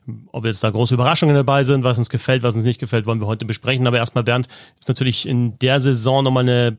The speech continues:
ganz besondere Herausforderung gewesen mit diesem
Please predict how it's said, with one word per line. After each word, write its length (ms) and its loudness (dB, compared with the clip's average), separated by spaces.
ganz 160 -2
besondere 480 -2
Herausforderung 640 -2
gewesen 380 -2
mit 160 -4
diesem 260 -6